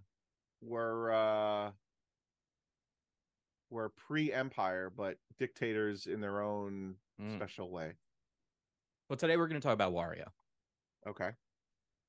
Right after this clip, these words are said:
Speaker 2: Wario has a
Speaker 1: Mm-hmm.
Speaker 2: great connection to the series that we all know as Rome in the video
Speaker 1: Mm-hmm.
Speaker 2: game world.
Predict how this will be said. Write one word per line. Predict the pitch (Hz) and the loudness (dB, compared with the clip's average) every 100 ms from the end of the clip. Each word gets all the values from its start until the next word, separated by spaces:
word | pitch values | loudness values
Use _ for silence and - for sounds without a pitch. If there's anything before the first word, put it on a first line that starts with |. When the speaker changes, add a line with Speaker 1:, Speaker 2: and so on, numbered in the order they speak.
| _ _ | _ _
Speaker 2:
Wario | 101 110 151 185 101 82 - - - _ _ - | -4 2 4 6 4 2 -4 -8 -12 _ _ -8
has | 110 104 | -2 0
a | 104 | 0
Speaker 1:
Mm-hmm. | 95 95 - | -2 -6 -4
Speaker 2:
great | 104 107 113 92 - - - _ _ | 2 6 6 4 -2 -16 -16 _ _
connection | - 95 82 - 92 90 87 - | -6 -4 -4 -8 -10 -10 -12 -4
to | 98 | 0
the | 92 | 2
series | - 85 82 85 - - _ _ _ _ _ _ _ _ _ _ _ - | 2 2 2 0 -4 -12 _ _ _ _ _ _ _ _ _ _ _ 4
that | 95 | 6
we | 127 | 8
all | 92 | 8
know | 85 85 | 6 4
as | 82 | 2
Rome | 78 76 101 _ _ _ _ _ _ _ - | 0 0 -6 _ _ _ _ _ _ _ -6
in | 87 | 0
the | |
video | 85 90 | 2 2
Speaker 1:
Mm-hmm. | 85 | 2
Speaker 2:
game | 82 | 0
world. | 82 71 92 | 2 0 -2